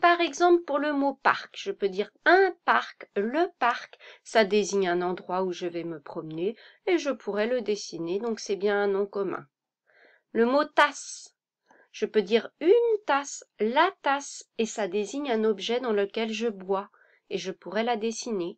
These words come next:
donc c'est un nom commun. Enfin, gentillesse, on peut dire la gentillesse, une gentillesse. Et alors là, ça désigne un sentiment.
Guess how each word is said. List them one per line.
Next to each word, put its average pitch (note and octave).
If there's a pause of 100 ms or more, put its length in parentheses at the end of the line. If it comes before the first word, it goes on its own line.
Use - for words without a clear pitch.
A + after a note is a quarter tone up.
donc F#3+
c'est G#3+
un G3
nom G#3+
commun. A3+ (1120)
Enfin, F#3+ (160)
gentillesse, G3+
on A3
peut F#3+
dire F3+ (300)
la F4+
gentillesse, G3
une C#4
gentillesse. G3+ (520)
Et A#3+
alors C4
là, D#4
ça C4+
désigne A#3+
un A#3
sentiment. A#3